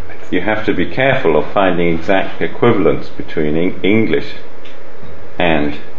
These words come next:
and, and, and, and, um, and Nina. Um, now,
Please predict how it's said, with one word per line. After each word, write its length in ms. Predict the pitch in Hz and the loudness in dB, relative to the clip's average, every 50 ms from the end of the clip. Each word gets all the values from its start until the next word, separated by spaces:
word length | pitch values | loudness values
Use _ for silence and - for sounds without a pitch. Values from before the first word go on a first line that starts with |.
| - - - - - - - - - - - - - - | -2 -2 -2 -2 -2 -2 -2 -2 -2 -2 -2 -2 -2 -2
and, 300 | 82 87 85 80 - - | 0 0 0 0 0 0
and, 200 | 87 85 85 82 - 90 | 0 0 0 0 0 0
and, 300 | 87 80 76 73 73 73 - - - - | 2 2 2 0 0 0 -2 0 0 0
and, 460 | - 87 87 80 76 76 - - - | 0 0 0 0 0 0 0 0 0
um, 320 | 85 80 71 69 71 71 - - - - - - - - - 80 | 0 2 2 0 0 0 -2 -2 -2 -2 -2 -2 -2 -2 -2 0
and 180 | 80 80 82 | 0 0 2
Nina. 460 | 87 95 101 98 85 73 67 69 67 - - - - - - - - - - | 2 2 4 4 2 2 2 0 0 -2 -2 -2 -2 -2 -2 -2 -2 -2 0
Um, 520 | 82 87 90 87 82 82 80 82 82 - - - - - - - - - - - - - - - - - - | 0 2 2 4 4 2 2 0 0 -2 -2 -2 -2 -2 -2 -2 -2 -2 -2 -2 -2 -2 -2 -2 -2 -2 -2
now, 420 | - 110 117 117 110 110 101 - | 0 0 2 2 2 2 2 0